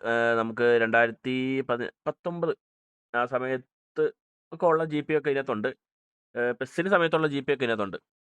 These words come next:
ഇതാണ് എൻ്റെ ജി പി വരുന്നത്. ഇതിലും കൂടുതൽ ജി പി നിങ്ങൾക്ക് ഉണ്ടെങ്കിൽ താഴെ ഒന്ന് കമന്റ് ചെയ്യ് കേട്ടോ. ഏ, കോയിനൊക്കെ ഇതിലും മണ്ടേ ആൾ, ഏ, കോയിൻ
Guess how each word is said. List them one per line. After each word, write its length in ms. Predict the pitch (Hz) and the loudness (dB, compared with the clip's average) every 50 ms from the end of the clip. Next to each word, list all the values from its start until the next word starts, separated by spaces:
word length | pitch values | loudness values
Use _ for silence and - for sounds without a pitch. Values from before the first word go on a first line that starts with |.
| - | -6
ഇതാണ് 180 | 117 131 135 139 | -2 -2 -2 0
എൻ്റെ 140 | 135 139 135 117 | -2 -4 -4 -4
ജി 160 | 104 113 120 123 | -4 -4 -4 -2
പി 120 | - 165 | 0 0
വരുന്നത്. 240 | 151 120 117 120 120 | -2 0 0 -2 -4
ഇതിലും 200 | 120 139 160 165 | -4 -4 -6 -4
കൂടുതൽ 300 | 147 147 147 147 151 143 131 | -2 -2 0 0 0 -2 -2
ജി 100 | 131 131 | -4 -4
പി 120 | 127 139 | -4 -4
നിങ്ങൾക്ക് 320 | 135 127 123 120 117 - 120 | -4 -4 -4 -4 -2 -2 -4
ഉണ്ടെങ്കിൽ 320 | 104 104 113 117 131 151 - | -4 -4 -6 -6 -6 -6 -4
താഴെ 260 | - 101 101 101 104 | -4 -2 -2 -2 -4
ഒന്ന് 140 | 101 104 - | -6 -8 -8
കമന്റ് 320 | - 95 92 98 98 92 95 | -8 -8 -8 -8 -8 -8 -10
ചെയ്യ് 120 | 90 87 _ - | -10 -12 _ -8
കേട്ടോ. 220 | - 120 113 147 170 - _ _ _ _ _ _ _ _ _ _ _ _ _ _ _ _ _ _ _ - | -8 -4 -4 -4 -4 -6 _ _ _ _ _ _ _ _ _ _ _ _ _ _ _ _ _ _ _ -10
ഏ, 60 | 123 | -8
കോയിനൊക്കെ 440 | - 117 104 101 101 107 107 120 123 | -4 -2 -2 -2 -2 -4 -2 -4 -4
ഇതിലും 200 | 120 127 139 147 | -2 -2 -4 -4
മണ്ടേ 200 | 143 143 151 156 | -2 -2 -2 0
ആൾ, 140 | 156 151 156 151 _ _ _ - | 0 -2 -2 -4 _ _ _ -12
ഏ, 100 | 143 151 165 | -8 -8 -6
കോയിൻ 300 | - 175 170 165 175 175 | -2 -2 -2 -2 -2 -4